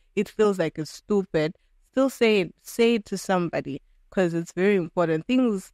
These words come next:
things happen, and I had to learn. Um,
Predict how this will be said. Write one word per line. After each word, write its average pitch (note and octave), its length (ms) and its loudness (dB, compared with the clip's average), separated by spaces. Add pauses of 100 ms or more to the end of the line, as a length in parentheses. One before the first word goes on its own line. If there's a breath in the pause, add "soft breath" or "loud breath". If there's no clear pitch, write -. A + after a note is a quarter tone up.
things C4+ 260 0
happen, D#3+ 480 -6 (160)
and F#3 120 0
I F3+ 80 2
had F#3+ 260 0
to - 140 -6
learn. E3 420 -2 (420)
Um, F3+ 600 0